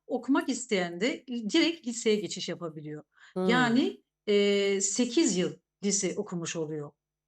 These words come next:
Speaker 2: Evet.
Speaker 1: Ama meslek yapmak isteyen ortaokulda dört yıl okuduktan sonra, eee, herhangi bir meslek yapabiliyor. Bence bu çok, eee, iyi bir şey.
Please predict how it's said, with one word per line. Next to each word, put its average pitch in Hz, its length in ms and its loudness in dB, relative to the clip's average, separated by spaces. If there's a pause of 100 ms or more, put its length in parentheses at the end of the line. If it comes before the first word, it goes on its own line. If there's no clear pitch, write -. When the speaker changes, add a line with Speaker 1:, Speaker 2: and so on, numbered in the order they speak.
(200)
Speaker 2:
Evet. 160 180 -2
Speaker 1:
Ama 302 340 4
meslek 269 340 -2
yapmak 254 340 -2
isteyen 214 440 -2
ortaokulda 240 840 0 (100)
dört 233 260 4
yıl 208 200 -2
okuduktan 208 640 -2
sonra, 240 500 -4 (280)
eee, 214 600 0
herhangi 240 420 2
bir 185 120 -2
meslek 190 400 -2
yapabiliyor. 226 580 0
Bence 220 340 -2
bu 233 60 -10
çok, 330 300 -8
eee, 220 320 -2 (380)
iyi 302 220 0
bir 220 60 2
şey. 156 280 -2